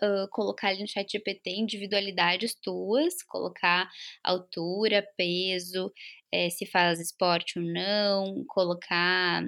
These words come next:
se quer perder peso, se quer ganhar peso, e o chat G P T monta pra ti uma dieta, né? Que a gente fica aí na faculdade muitos anos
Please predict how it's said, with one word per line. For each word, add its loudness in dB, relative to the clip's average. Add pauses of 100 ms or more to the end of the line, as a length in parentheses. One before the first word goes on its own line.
(220)
se -6
quer 0
perder -2
peso, 2
se -8
quer -2
ganhar -2 (100)
peso, 0
e -2
o 0
chat 0
G -2
P 0
T -2 (400)
monta 2
pra 0
ti -6
uma 2
dieta, 0
né? -2
Que -4
a -2
gente -6
fica -2
aí 2
na -2
faculdade -2
muitos -8
anos -2